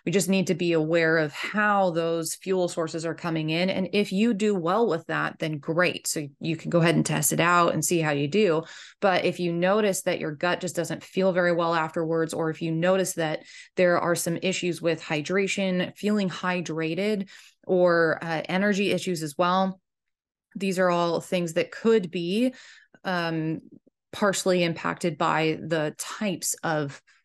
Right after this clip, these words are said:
carbohydrate sources that we're, you know, including the liquid, um, li-, liquid drinks and things like that. So just some things to think about, some do's, some don'ts, some mistakes that some athletes make, and some, some things to consider that a lot of athletes usually miss.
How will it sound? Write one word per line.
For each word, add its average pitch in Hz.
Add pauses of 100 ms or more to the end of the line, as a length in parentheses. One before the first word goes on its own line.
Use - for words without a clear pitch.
(540)
carbohydrate 156
sources 147
that -
we're, 151
you 156
know, 143
including 156
the 147
liquid, 147
um, 147
li-, 160
liquid 165
drinks 147
and 151
things -
like -
that. -
So 151 (420)
just 302
some 269
things 208
to 180
think 220
about, 247
some 190
do's, 214
some 175
don'ts, 190
some 175
mistakes 185
that 180
some 185
athletes 180
make, 185
and 160
some, 160
some 170
things 170
to 170
consider 175
that 160
a 151
lot 160
of 160
athletes 160
usually 160
miss. 233